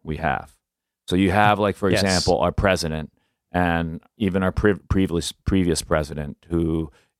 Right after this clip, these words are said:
Speaker 1: uh, uh, focused on really building up our military.
Speaker 2: Mm, mm-hmm.
Speaker 1: And the whole, uh, approach, uh, of deterrence. Um, y-, let's renew, um, our, uh, nuclear warheads, for example.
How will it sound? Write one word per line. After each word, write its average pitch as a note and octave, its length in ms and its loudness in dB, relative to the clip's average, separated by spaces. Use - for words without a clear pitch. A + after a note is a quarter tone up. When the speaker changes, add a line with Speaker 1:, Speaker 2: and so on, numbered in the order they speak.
Speaker 1:
uh, F2 60 2
uh, D#2+ 460 -2
focused F#2+ 400 0
on E2+ 340 -2
really F#2+ 600 2
building E2 400 -2
up D2+ 160 -8
our D2+ 80 -8
military. D#2 600 -8
Speaker 2:
Mm, G#2+ 540 -2
mm-hmm. A#2+ 320 0
Speaker 1:
And E2 320 -4
the F2+ 80 0
whole, G#2 540 6
uh, F2+ 200 0
approach, F#2 720 -2
uh, F#2+ 40 2
of E2+ 360 -2
deterrence. F2 760 -2
Um, E2+ 120 -12
y-, F2 140 -4
let's - 220 -4
renew, F#2 840 2
um, E2+ 540 0
our, E2 640 0
uh, E2 180 -4
nuclear E2+ 380 -2
warheads, D2+ 580 -16
for - 180 -20
example. - 560 -20